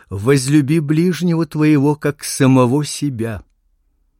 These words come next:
На сих двух заповедях утверждается весь закон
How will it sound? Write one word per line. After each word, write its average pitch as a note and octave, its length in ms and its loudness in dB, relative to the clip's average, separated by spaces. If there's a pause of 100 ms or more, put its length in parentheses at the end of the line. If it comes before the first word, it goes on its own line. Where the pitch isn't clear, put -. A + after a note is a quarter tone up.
(960)
На G#2+ 260 -2
сих C#3 460 -6
двух A#2 400 -8
заповедях C#3 1040 -10 (640)
утверждается A#2 960 -2
весь G#2 400 -4
закон F#2+ 840 -6